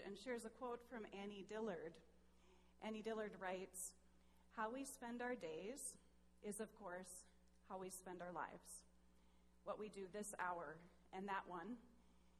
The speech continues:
is what we are doing. And she goes on to talk about how this is such an obvious and yet shocking truth, that how we spend our days is how we spend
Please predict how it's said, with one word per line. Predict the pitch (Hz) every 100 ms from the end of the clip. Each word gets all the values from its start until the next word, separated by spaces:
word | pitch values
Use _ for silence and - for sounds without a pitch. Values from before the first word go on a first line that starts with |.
| - -
is | 208 202
what | 202 -
we | 196
are | 185
doing. | 190 285 175 160 180 - - - - - - - - -
And | 226
she | 277
goes | 262 269
on | 269
to | 240
talk | 285 262
about | 247 233
how | 254
this | 226 233 247
is | 226
such | 247 -
an | 220 -
obvious | 220 226 254 233 226 - -
and | 214
yet | 202 196
shocking | 226 190 208 214
truth, | - 202 -
that | 180
how | 202 214 226
we | 233
spend | - 226 220
our |
days | 214 202 208 202
is | 202 -
how | 202
we | 202 214
spend | - 214 208